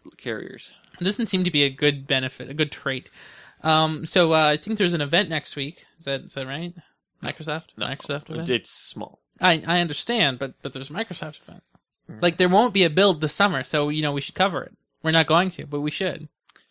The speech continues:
Speaker 1: Uh, I think there's an Apple event coming up soon, too.
Speaker 2: Uh, that will be
Speaker 1: Week,
Speaker 2: on
Speaker 1: two weeks.
Speaker 2: June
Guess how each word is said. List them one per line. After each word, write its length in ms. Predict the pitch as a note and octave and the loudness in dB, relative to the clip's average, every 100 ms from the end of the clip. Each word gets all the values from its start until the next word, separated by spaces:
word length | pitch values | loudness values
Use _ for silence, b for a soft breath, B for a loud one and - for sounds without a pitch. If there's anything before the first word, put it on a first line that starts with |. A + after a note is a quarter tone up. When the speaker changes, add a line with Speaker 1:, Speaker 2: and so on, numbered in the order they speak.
| b _ - | b _ -8
Speaker 1:
Uh, 140 | C3 | -4
I 100 | F#2+ | -4
think 140 | B2+ D#3 | -4 -6
there's 140 | C#3 | -8
an 80 | G#2+ | 0
Apple 260 | G#2+ G2+ G#2+ | 0 0 -4
event 200 | G2 - | -8 -12
coming 240 | - - | -16 -16
up 120 | - | -18
soon, 220 | - - - | -18 -18 -18
too. 140 | - - - | -20 -20 -4
Speaker 2:
Uh, 220 | E3+ E3 E3 | 2 4 6
that 240 | F#3+ G#3 | 4 2
will 140 | G3+ | 0
be 80 | F#3 G3 | 0 2
Speaker 1:
Week, 80 | |
Speaker 2:
on 120 | F3+ E3+ | 2 2
Speaker 1:
two 60 | |
weeks. 380 | A2+ B2 - D3+ | 0 -2 -4 -10
Speaker 2:
June 800 | - F3 F#3+ G#3+ A3 G#3+ G#3+ G#3 | -6 -2 0 0 -2 -2 -2 -2